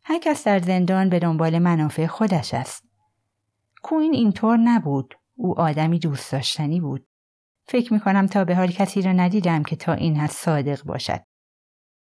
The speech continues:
حال و احوالش متغیر بود. گاهی منزوی می‌شد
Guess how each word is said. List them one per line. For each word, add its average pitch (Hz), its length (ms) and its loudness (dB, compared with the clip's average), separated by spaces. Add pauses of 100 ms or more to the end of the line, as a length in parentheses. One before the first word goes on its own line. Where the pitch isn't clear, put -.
(180)
حال 311 240 2
و 285 40 4
احوالش 247 520 2
متغیر 156 720 0
بود. - 280 -12 (340)
گاهی 226 240 4
منزوی 156 540 2
می‌شد 151 480 -2